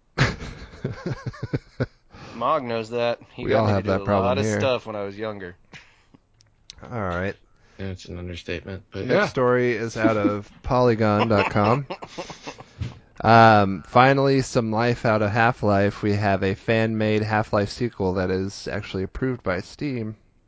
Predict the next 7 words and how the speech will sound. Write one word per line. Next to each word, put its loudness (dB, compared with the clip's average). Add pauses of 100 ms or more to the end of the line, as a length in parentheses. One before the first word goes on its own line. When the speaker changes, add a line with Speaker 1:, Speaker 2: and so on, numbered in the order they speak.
(480)
Speaker 3:
What? -8
Speaker 1:
It's -14
coming -4
out 0
on -2
February -4
eleventh. -6